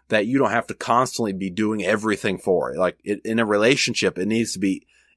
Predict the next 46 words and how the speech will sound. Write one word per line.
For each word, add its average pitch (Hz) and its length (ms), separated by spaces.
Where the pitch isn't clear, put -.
equal 131 400
type 117 240
of 110 80
a 101 80
partnership, 87 640
right? 87 280
You 98 120
can't 113 300
be 107 100
just 95 240
carrying 104 500
the 90 260
whole 123 340
bulk 110 340
of 98 80
the 85 80
weight. 98 320
And 104 80
the 98 80
horse 113 240
is 104 60
just 101 240
lazily 104 500
just - 380
saying, 101 220
you 98 80
know, 92 300
like, 90 280
basically 120 460
what 98 140
the 95 80
horse 117 260
is 95 140
doing 98 300
is 95 220
you, 117 180
you 131 240
as 120 100
the 110 80
rider, 101 380
you're 92 180
asking 95 300
the 87 60
horse, 87 180
"So, 165 320
uh, 101 120